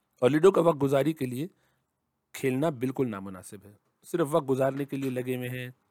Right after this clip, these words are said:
to kill the time، اور وقت کی قیمتی دولت کو ایسی جگہ لگانا چاہیے جس میں کم از کم دینی یا کم از کم دنیاوی کوئی فائدہ ہو۔ اسی طرح تاش کھیلنا بہت ہی برا ہے۔ اس کھیل کو فقہا نے بھی منع فرمایا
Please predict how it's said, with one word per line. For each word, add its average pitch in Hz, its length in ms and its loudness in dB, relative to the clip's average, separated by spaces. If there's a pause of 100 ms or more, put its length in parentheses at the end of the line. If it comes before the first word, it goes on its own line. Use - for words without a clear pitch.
(520)
to - 140 -2
kill 123 120 2
the 113 180 -2
time، 117 160 -6 (800)
اور 147 200 6 (160)
وقت 120 420 -2
کی 175 180 -6 (220)
قیمتی 143 320 -2
دولت 160 320 2
کو - 100 -4
ایسی 127 260 -8
جگہ 123 200 -6
لگانا 101 340 -8
چاہیے 107 340 -8
جس 151 160 -12
میں 147 80 -10
کم 135 180 -8
از 127 100 -10
کم 147 140 -8 (380)
دینی 147 480 -2
یا 190 80 2
کم 185 200 0
از 185 100 -2
کم 185 180 0
دنیاوی 156 500 2
کوئی 196 180 6
فائدہ 170 300 2
ہو۔ 180 200 2 (1300)
اسی 165 140 0
طرح 160 180 4
تاش 165 380 4
کھیلنا 151 340 -4
بہت 135 320 -2
ہی 139 40 -4
برا 101 260 -6
ہے۔ 101 140 -14
اس - 160 -10
کھیل 151 240 -6
کو 160 140 -6
فقہا 131 360 -6
نے 139 100 -4
بھی 160 80 0
منع 147 220 -2
فرمایا 143 400 -6